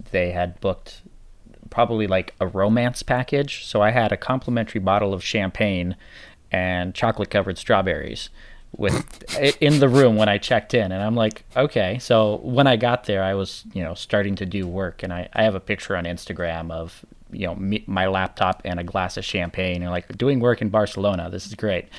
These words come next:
Speaker 1: And so I think we had done a couple beers, and then we're like, "Well, you guys wanna come back to my hotel room? I have a bottle of champagne that needs to be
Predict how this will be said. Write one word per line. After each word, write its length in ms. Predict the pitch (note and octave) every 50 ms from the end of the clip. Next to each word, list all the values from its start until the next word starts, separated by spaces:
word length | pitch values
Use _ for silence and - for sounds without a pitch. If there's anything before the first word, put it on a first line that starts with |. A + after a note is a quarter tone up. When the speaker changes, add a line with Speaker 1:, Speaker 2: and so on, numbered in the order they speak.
| - - - - - - - - - -
Speaker 1:
And 440 | G#2 G#2 G2+ G#2 G2+ G2 G2 G2 F#2
so 720 | - - A2 G#2 G2+ G2 G2 F#2+ F#2+ F#2+ F#2+ G2+ A2+ - - - - - - - - -
I 100 | - A2
think 240 | - - E3 - -
we 120 | F3 D#3
had 180 | D3 B2+ A#2 A2
done 180 | A#2+ B2+ B2+
a 60 | A#2
couple 260 | - - C3 - A2+ G2+
beers, 580 | G2+ A#2 B2 A#2+ A2+ A#2 A2+ A2+ A2 - -
and 220 | G#2+ G#2+ G2+ G2+ G2+
then 140 | G2+ G#2
we're 100 | G#2 G#2
like, 320 | G2 G2+ G2+ G2 - - - -
"Well, 380 | - - B2 B2 A#2+ - - - - - - - -
you 180 | - A2+ G#2+
guys 260 | G#2 G#2+ G#2 B2 C#3 -
wanna 180 | E3 D#3+ C#3+
come 180 | - - B2 A#2
back 180 | B2 B2 B2 -
to 80 | -
my 200 | G#2 G2+ G2 G#2+
hotel 360 | A2 A2+ A2 - - G2+ G2 G2
room? 240 | A2 B2 B2 B2
I 120 | A2+ G#2 A2
have 120 | B2+ B2+
a 60 | B2
bottle 320 | G#2 G2+ G#2 A2 C3 A#2 A#2+
of 80 | G#2
champagne 640 | - - - B2 A2+ A2+ G#2 - A#2 A2+ B2 B2 A#2+ G#2
that 140 | G#2+ -
needs 260 | - A#2 A2 G#2+ - -
to 60 | -
be 280 | - - A2 G#2+ G#2+